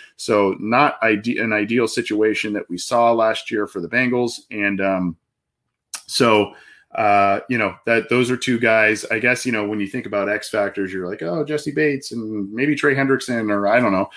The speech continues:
Um, but those are, and it's a very astute observation by Ben Lindsay of E S P N to, to note those guys because, um, you know, essentially the Bengals,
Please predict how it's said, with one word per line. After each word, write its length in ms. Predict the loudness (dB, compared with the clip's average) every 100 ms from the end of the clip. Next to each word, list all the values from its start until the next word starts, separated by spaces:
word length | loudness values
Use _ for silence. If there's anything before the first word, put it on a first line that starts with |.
| -20 -14 -2
Um, 220 | 0 2
but 140 | 4
those 240 | 6 6 6
are, 260 | 6 6
and 160 | 8 6
it's 320 | 6 4 2
a 60 | 2
very 320 | 4 6 6
astute 340 | 4 2 2
observation 680 | 4 2 -2 -2 0 0 -2
by 120 | -4
Ben 240 | -4 -2 -2
Lindsay 240 | -4 -4
of 80 | -2
E 100 | -2
S 120 | -4
P 200 | -8 -6
N 200 | -4 -6
to, 280 | -6 -4 -6 -8
to 120 | -6
note 260 | -2 -2 0
those 180 | -2 -2
guys 320 | -2 -2 -4
because, 640 | -6 -8 -4 0 0 -4 -12 -20 -20 -8
um, 480 | -4 0 0 0 -2
you 120 | 0
know, 280 | 0 0 -2 -6
essentially 440 | -2 0 2 4
the 80 | 4
Bengals, 440 | 4 4 4 2